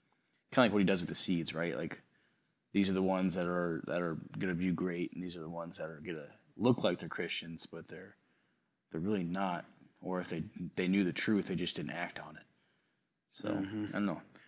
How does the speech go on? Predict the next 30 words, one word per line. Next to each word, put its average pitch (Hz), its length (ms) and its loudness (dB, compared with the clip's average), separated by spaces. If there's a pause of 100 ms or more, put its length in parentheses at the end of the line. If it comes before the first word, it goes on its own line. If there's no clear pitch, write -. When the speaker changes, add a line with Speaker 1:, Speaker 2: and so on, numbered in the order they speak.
Speaker 1:
I - 40 -6
feel 180 140 12
like 180 60 12
it's 135 120 12
almost 156 200 12
like 113 100 10
a 101 40 6
continuation 98 800 4 (160)
of 92 100 -2
what 98 120 4
he 92 80 4
already 92 180 2
said, 95 400 4 (140)
kind 123 180 2
of. 123 220 -2
Speaker 2:
Yeah, 104 200 -4
he's 101 180 -8
just 101 220 0
going 98 300 -6
on 101 240 -4
in 90 140 -4
it 90 60 -6
more, 104 360 -8
yeah. 101 240 -8 (520)
Speaker 1:
It's - 100 -20
kinda 104 200 -2
what 87 40 0
it - 80 -6
feels 92 220 0
like. 92 300 0